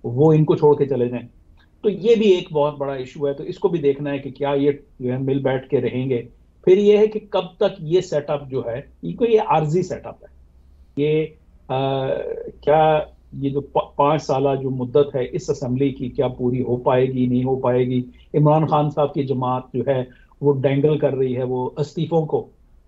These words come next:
पूरी तरीके से ना दिए हैं, ना वो बैठते हैं। अ, फिर जो है, अ,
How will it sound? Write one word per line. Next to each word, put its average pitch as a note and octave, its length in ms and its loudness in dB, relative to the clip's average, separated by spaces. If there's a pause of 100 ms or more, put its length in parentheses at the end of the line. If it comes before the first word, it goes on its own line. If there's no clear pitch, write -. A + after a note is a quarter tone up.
पूरी C#3+ 200 -2
तरीके C#3+ 300 2
से C#3+ 140 2
ना C3 120 -6
दिए B2+ 320 -4
हैं, C#3 180 -2
ना C3 140 -6
वो B2+ 180 -4
बैठते A#2+ 380 -4
हैं। B2+ 360 -6 (380)
अ, A#2 360 0
फिर D3+ 260 4 (180)
जो B2+ 160 -6
है, C3 300 -4 (200)
अ, A2+ 420 -6